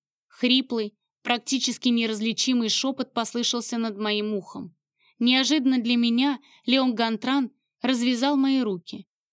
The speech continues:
Нет, он не собирался меня отпускать. Парень просто перевернул меня на спину, после чего раздвинул мне ноги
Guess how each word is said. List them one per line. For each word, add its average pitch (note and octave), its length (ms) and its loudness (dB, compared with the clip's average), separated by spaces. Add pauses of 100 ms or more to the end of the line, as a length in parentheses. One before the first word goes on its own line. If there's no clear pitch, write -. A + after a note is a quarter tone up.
(460)
Нет, A#3 360 2
он A3+ 200 -2
не A3 100 0
собирался A#3 640 -2
меня A3+ 260 0
отпускать. G#3+ 680 -10 (400)
Парень C#4 320 4
просто C#4 360 0
перевернул A#3 640 2
меня A3 300 2
на A#3 200 0
спину, A3 420 -6 (300)
после C4+ 320 2
чего B3 340 -2
раздвинул A3+ 540 0
мне G3+ 240 0
ноги A#3 440 -2